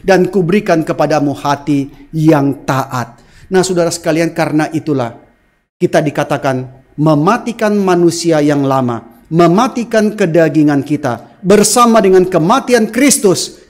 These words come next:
kita mematikan manusia yang lama dan kita dibangkitkan di dalam kehidupan yang baru bersama dengan kebangkitan daripada Kristus. Dan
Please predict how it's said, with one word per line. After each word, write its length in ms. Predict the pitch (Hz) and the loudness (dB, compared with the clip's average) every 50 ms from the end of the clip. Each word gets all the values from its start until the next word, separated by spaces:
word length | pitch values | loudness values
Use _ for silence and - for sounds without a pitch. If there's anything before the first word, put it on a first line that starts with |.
| _ _ | _ _
kita 400 | - 262 254 254 - - 233 226 | 0 0 0 0 0 0 0 2
mematikan 800 | 220 208 202 196 190 185 175 175 175 - 175 160 - 165 156 160 | 2 4 2 2 2 2 0 0 0 0 -2 0 0 0 2 2
manusia 560 | 156 147 143 165 233 277 - - - 254 240 220 | 2 2 2 2 0 0 -2 0 0 2 2 2
yang 240 | 226 220 214 208 | 2 2 0 0
lama 440 | 208 208 214 214 226 233 233 - - - - - - | 0 0 2 0 0 -2 -4 -8 -16 -20 -20 -6 0
dan 240 | 165 180 175 165 165 | 2 4 4 4 2
kita 320 | - 190 185 - 180 160 | -2 -4 -2 -2 -2 -2
dibangkitkan 960 | 139 127 131 117 107 139 131 127 123 254 262 262 - - 254 247 247 247 208 147 | 0 -2 -4 -2 -2 -2 -2 -2 -2 -4 -4 -4 -2 -2 0 0 0 -2 -4 0
di 160 | 135 170 135 | 0 2 2
dalam 400 | 170 170 170 165 160 160 160 160 | 4 4 4 4 2 2 -2 -2
kehidupan 720 | - 160 143 131 127 226 139 - 269 - - 240 220 220 | -2 -2 -2 0 0 0 2 2 0 0 2 2 2 2
yang 320 | 208 196 196 185 185 175 180 | 2 2 4 4 4 4 4
baru 320 | 185 190 185 190 202 196 202 - - - 165 | 4 4 4 2 0 -2 -4 -10 -16 -4 2
bersama 960 | 165 196 185 180 - - - 240 233 233 226 226 233 226 220 220 - - - | 4 4 4 4 2 0 0 2 2 2 4 2 0 0 -2 -6 -12 -18 -6
dengan 560 | 160 165 214 202 196 185 185 180 180 175 - | 2 4 4 6 6 6 6 4 2 0 0
kebangkitan 720 | 170 151 147 156 160 160 160 - 160 156 - 160 143 139 131 | -2 0 2 4 4 4 2 2 -2 0 0 0 0 0 0
daripada 320 | 127 135 131 135 123 117 | 0 -2 -4 -4 -6 -4
Kristus. 640 | - 143 139 123 - - 104 - - - - - _ _ _ _ _ _ _ _ _ _ - | -4 -4 -4 -4 -6 -8 -12 -12 -12 -14 -16 -20 _ _ _ _ _ _ _ _ _ _ -2
Dan 160 | 165 151 139 | 0 0 0